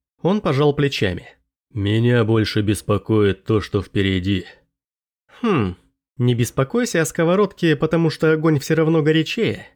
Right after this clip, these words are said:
Speaker 1: Я пожал плечами, но не смог прогнать из памяти те глаза. "А если оно нас догонит?"
Speaker 2: "Будет очень скверно".
Speaker 1: Снори снова принялся изучать пустую кружку.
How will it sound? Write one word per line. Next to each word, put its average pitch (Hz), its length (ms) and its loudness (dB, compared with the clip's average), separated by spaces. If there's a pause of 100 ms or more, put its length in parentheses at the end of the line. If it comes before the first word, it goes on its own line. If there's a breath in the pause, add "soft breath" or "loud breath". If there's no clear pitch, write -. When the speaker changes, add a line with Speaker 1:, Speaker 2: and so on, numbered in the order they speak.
(380)
Speaker 1:
Я 120 240 -2
пожал 156 320 0
плечами, 147 720 0
но 131 120 0
не 180 100 0
смог 180 300 -4
прогнать 156 340 0
из 151 140 -6
памяти 131 380 0
те 113 160 0
глаза. 104 440 -2 (840)
"А 254 120 -2
если 262 360 0
оно 226 180 2
нас 196 180 2
догонит?" 165 640 0 (600)
Speaker 2:
"Будет 104 640 0
очень 110 300 2
скверно". 85 600 -4 (460)
Speaker 1:
Снори 202 400 0
снова 175 320 0
принялся 143 540 2
изучать 120 380 -2
пустую 123 400 0
кружку. - 480 -6